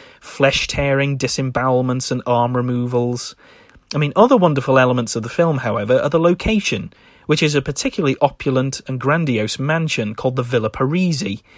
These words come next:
which today is a privately owned property that you can't really see too closely.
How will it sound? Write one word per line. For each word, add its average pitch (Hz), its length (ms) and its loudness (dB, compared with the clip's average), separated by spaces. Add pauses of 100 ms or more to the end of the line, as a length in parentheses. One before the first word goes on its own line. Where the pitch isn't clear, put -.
(180)
which - 240 2
today 147 460 4 (100)
is 131 100 -2
a 123 60 -4
privately 151 560 0
owned 107 160 -4
property 135 480 -4
that 113 160 -6
you 135 60 -8
can't 160 280 -2
really 123 340 0
see 151 440 -4
too - 240 -8
closely. 101 560 -8